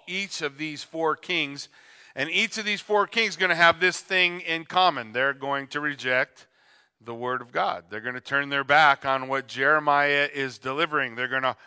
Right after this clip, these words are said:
harden their heart. And so I just wanna give you an overview of these four kings. So moving forward, as we talk about each king out of order, you don't get more confused. So each king has more than one name.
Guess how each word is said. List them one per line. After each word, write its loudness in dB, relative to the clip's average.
harden 4
their 2
heart. 4
And -4
so 4
I -8
just -2
wanna 0
give -2
you 4
an 2
overview 2
of -4
these -4
four 0
kings. -2
So -6
moving -4
forward, 2
as 2
we -2
talk 4
about 6
each -8
king -4
out 4
of 0
order, 0
you -8
don't -4
get -6
more -2
confused. -14
So 2
each -6
king 0
has 6
more 4
than 0
one 2
name. 2